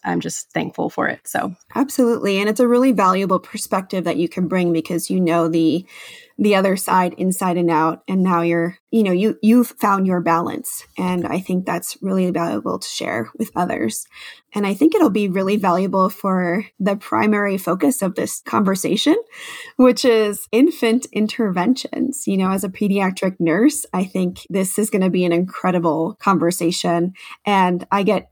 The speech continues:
Speaker 2: asked questions about this all the time. <laughs> I'm sure you do too. So before we dive in, I would love it if you could share with the audience or describe for the audience what exactly infant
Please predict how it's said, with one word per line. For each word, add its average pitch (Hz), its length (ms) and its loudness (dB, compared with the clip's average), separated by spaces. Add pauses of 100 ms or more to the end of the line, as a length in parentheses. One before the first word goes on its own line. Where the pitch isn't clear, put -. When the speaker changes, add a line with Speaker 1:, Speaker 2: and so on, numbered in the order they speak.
Speaker 2:
asked 185 400 -2
questions 185 440 -4
about 175 280 0
this 175 300 -2 (280)
all 214 540 4
the 165 160 -6
time. 294 600 0
<laughs> 311 220 4 (180)
I'm 294 380 4
sure 233 160 0
you 202 160 -4
do 214 140 -4
too. 208 340 -2 (440)
So 208 520 2 (300)
before 254 400 4
we 285 120 6
dive 208 320 2
in, 185 340 -2
I 202 80 0
would 247 160 4
love 180 280 0
it 202 220 -4
if 202 300 -6
you 98 160 -2
could 170 720 -4
share 220 320 0
with 226 140 2
the 220 100 0
audience 190 420 0
or 190 40 -4
describe 185 760 0
for 185 160 -8
the 175 120 -2
audience 170 460 -2 (340)
what 233 140 4
exactly 196 800 0
infant 190 560 -2